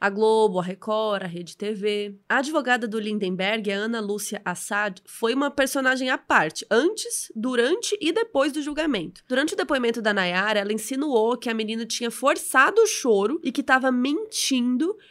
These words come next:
e chegou a perguntar pra ela se os advogados tinham instruído ela a chorar. Em uma discussão com a juíza sobre uma questão de termos jurídicos, ela disse que a juíza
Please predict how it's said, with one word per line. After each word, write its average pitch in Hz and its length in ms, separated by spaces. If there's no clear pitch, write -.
e 294 120
chegou 294 320
a 311 60
perguntar 302 520
pra 262 180
ela 226 220
se 254 140
os 240 100
advogados 220 640
tinham 247 340
instruído 262 800
ela 196 380
a 180 100
chorar. 214 580
Em 254 120
uma 330 120
discussão 311 400
com 269 120
a 247 40
juíza 220 600
sobre 208 320
uma 214 160
questão 214 500
de 196 180
termos 202 380
jurídicos, 202 720
ela 262 260
disse 226 380
que 240 100
a 220 80
juíza 277 720